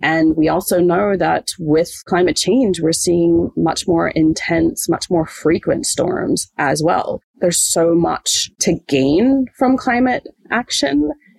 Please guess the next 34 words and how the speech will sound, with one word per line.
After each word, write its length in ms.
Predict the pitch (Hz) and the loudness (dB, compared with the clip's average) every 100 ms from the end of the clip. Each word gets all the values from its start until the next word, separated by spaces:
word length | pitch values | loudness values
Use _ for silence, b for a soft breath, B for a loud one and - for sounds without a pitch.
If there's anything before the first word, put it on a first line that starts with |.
| - | 0
and 160 | 175 | 2
there's 240 | 165 165 - | 2 0 0
so 580 | - - 160 180 185 | -4 -2 2 4 4
much 360 | 175 139 - - | 2 -2 -4 -6
to 120 | - | -2
lose 720 | 143 135 143 131 - 160 - - - | 0 2 2 2 0 -2 -6 -8 0
from 160 | 160 | 0
climate 420 | - 160 135 143 - - | 2 0 0 0 -4 -2
inaction. 800 | 185 107 - - - - - - _ | -2 -2 -6 -6 -4 -4 -4 -6 _
What 440 | 180 180 180 185 | -4 0 2 2
more 200 | 202 190 | 2 2
data 520 | 180 139 143 143 139 - _ - | 2 2 2 2 0 -4 _ -4
do 160 | 143 135 | 0 2
we 120 | 131 | 2
need? 440 | 131 98 73 180 - - | 2 0 -4 -8 -10 -8
We 200 | 156 143 | 0 0
have 440 | 147 147 143 143 147 _ b b b _ _ - | 0 0 0 0 -2 _ b b b _ _ -2
the 100 | 170 | 0
data 300 | 156 147 151 | 2 2 2
to 120 | 147 | 0
show 320 | 143 - 135 | -2 0 2
us 180 | 135 151 | 2 0
that 140 | - - | -4 -2
this 140 | 151 | -2
is 100 | 143 | 0
exactly 1000 | 135 127 139 123 - 156 139 135 131 - - | -2 0 -2 -2 -2 0 0 0 -2 -6 -4
the 160 | 156 | -4
path 380 | - - 131 139 | -4 -2 -2 -2
that 140 | 151 143 | -4 -2
we 80 | |
need 160 | 135 131 | 0 0
to 60 | 143 | 0
be 120 | 127 | -4
taking. 720 | - 131 123 185 208 220 220 | -4 -6 0 0 0 -2 -4